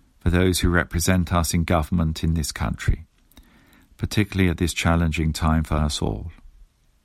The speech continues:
And indeed, we pray for all those who are in authority. Lord, in thy mercy,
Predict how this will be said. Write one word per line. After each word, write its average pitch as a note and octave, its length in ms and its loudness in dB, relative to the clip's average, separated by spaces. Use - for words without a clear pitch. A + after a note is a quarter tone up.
And F#2+ 80 6
indeed, G2+ 300 4
we G#2 100 6
pray G2 240 6
for F#2+ 260 4
all G2+ 240 4
those C#2+ 500 -2
who E2 120 -4
are D#2+ 200 2
in E2+ 60 2
authority. - 720 -4
Lord, F2 240 2
in F2 120 2
thy D#2 160 2
mercy, C2+ 640 -4